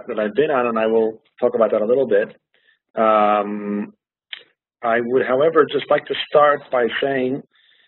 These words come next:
and I think many of you know this as well, that, um, you know, I lost my, uh, Rebbe today, my Rosh Yeshiva. Um, he, Rav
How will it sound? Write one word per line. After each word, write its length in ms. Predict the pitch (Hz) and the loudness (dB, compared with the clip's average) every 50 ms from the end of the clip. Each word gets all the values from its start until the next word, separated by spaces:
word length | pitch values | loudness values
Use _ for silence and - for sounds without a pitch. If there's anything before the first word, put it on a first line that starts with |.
| _ _ _ | _ _ _
and 160 | - 113 113 113 | -4 -2 -2 -2
I 40 | |
think 220 | 107 123 127 127 123 | 0 -2 -2 0 0
many 160 | 123 123 120 | 0 0 -2
of 60 | 113 | -2
you 100 | 113 117 | 0 0
know 180 | 117 117 117 117 | 0 0 0 0
this 140 | 117 110 107 113 | 0 -2 -4 -6
as 100 | 110 110 | -6 -4
well, 320 | 123 147 143 131 123 120 131 - - - - 1077 1077 1077 - - _ _ - | -2 0 0 2 2 2 0 2 6 8 10 10 10 8 4 -2 _ _ 0
that, 320 | 113 113 113 110 110 - - 120 | 2 4 4 2 0 -4 -2 0
um, 760 | 120 113 113 110 110 110 107 110 107 104 104 110 107 - - _ _ _ - - - - - - - - - | 2 2 4 2 2 2 2 0 0 0 -2 -4 -6 -6 -10 _ _ _ 0 2 2 0 0 -4 -16 -10 -6
you 100 | 117 110 | -4 -4
know, 100 | 107 107 | -2 0
I 100 | 110 117 | 0 0
lost 420 | 117 120 120 123 117 - - - | 2 2 2 2 2 -2 -4 -4
my, 220 | 120 117 113 113 113 | -2 0 0 0 0
uh, 340 | 113 113 113 110 110 110 | 0 0 0 0 0 2
Rebbe 260 | 104 117 127 123 123 110 - | 2 2 2 2 0 -2 -2
today, 260 | - 101 104 104 107 | -2 0 0 -2 -2
my 140 | 107 107 107 | -2 -2 -2
Rosh 160 | 110 104 107 | -2 -4 -4
Yeshiva. 480 | 104 101 - 123 120 107 107 107 - - _ _ _ _ - - - - _ _ _ _ - | -6 -6 -4 -2 -2 -2 -4 -6 -8 -14 _ _ _ _ -20 -20 -20 -20 _ _ _ _ -2
Um, 840 | 107 104 101 101 101 101 98 98 98 98 98 98 98 98 98 98 - _ _ _ - - - _ - - - | 0 2 2 2 2 2 2 0 -2 -4 -6 -8 -6 -8 -8 -10 -12 _ _ _ -20 -20 -20 _ -14 -12 -8
he, 440 | - 120 117 113 117 117 113 117 113 95 | -6 -4 -2 0 0 0 0 -2 -2 -2
Rav 220 | 98 113 110 101 | -2 -2 -2 -2